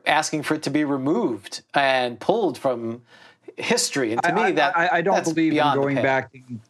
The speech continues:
Speaker 2: throwing things down the memory hole. I think that's stupid. Um, you know, I mean, can you imagine if, think of all the times people tried to take, uh, Tom Sawyer off the,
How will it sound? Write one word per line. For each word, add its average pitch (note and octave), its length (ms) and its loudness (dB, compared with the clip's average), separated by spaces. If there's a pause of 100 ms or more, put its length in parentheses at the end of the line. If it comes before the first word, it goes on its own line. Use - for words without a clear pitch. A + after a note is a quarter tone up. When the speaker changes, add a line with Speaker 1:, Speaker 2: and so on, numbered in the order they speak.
(100)
Speaker 2:
throwing C#3 260 0
things C3 240 -2
down B2+ 180 2
the A#2 60 0
memory A#2 320 2
hole. G#2 240 2
I A2 80 2
think B2 180 -2
that's G#2+ 180 0
stupid. A2 440 -2 (480)
Um, A2 400 2 (220)
you D#3+ 120 2
know, C#3+ 160 2
I D#3+ 80 2
mean, D#3 240 0 (100)
can E3+ 140 0
you G3 100 2
imagine E3+ 480 0
if, C#3 460 -4 (840)
think G3+ 140 -2
of G3+ 80 2
all D#3+ 120 4
the D#3 80 0
times C#3+ 380 0
people C#3 240 -4
tried C3 220 0
to A#2+ 80 -4
take, B2+ 260 -2 (720)
uh, A2+ 360 0
Tom D3 200 0
Sawyer A2+ 440 0 (120)
off A#2+ 300 -2
the, A#2+ 260 -2